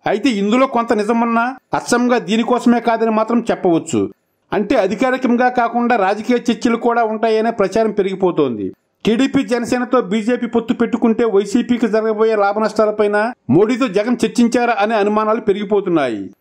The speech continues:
బీజేపీతో పొత్తు పెట్టుకోవాలని చంద్రబాబు, పవన్ ప్రయత్నిస్తుంటే జగన్ అడ్డుకొట్టేందుకు ఢిల్లీకి చేరుకున్నారా అనే ప్రచారం జరుగుతోంది. జరుగుతున్న ప్రచారంలో ఎంత నిజముందో తెలియదు కానీ ప్రచార నేపథ్యం మాత్రం నిజమే అని అనుమానించేందుకు దోహదపడుతోంది.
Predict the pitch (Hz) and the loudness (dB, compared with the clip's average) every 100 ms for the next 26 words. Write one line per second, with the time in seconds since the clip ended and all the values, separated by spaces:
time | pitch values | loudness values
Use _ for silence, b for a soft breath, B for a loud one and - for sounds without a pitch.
0 | _ _ 127 175 214 254 262 247 247 202 | _ _ -2 0 0 0 0 0 0 0
1 | 208 247 247 240 247 240 233 240 208 214 | 0 -2 -2 0 0 0 -2 -2 -2 0
2 | 226 233 233 226 220 220 208 208 226 208 | -2 0 0 0 0 0 -2 0 -2 0
3 | 214 208 214 247 _ _ 120 117 202 254 | 0 0 -2 -4 _ _ -6 -2 0 2
4 | 208 220 240 233 240 233 202 190 220 233 | 0 0 -2 0 -2 -2 -2 0 0 -2
5 | - 220 220 226 226 226 214 202 208 202 | 0 0 0 0 2 2 0 -2 0 0
6 | 214 220 190 175 175 156 123 104 92 - | 0 0 0 0 0 0 0 -4 -8 -12
7 | _ - 147 208 262 262 262 240 254 247 | _ -4 0 2 2 0 0 -2 -2 0
8 | 247 214 208 220 233 233 233 226 214 226 | 0 0 0 0 0 0 0 0 0 0
9 | 220 226 214 220 254 _ 170 180 247 240 | 0 0 0 -4 -8 _ -4 0 0 0
10 | 240 240 202 226 226 240 226 202 220 240 | -2 -2 -2 0 0 0 0 2 2 0
11 | 214 220 208 214 220 208 226 214 220 190 | 0 0 0 0 -2 0 0 0 0 2
12 | 190 208 196 180 175 135 113 95 | 2 0 -2 0 0 2 -2 -6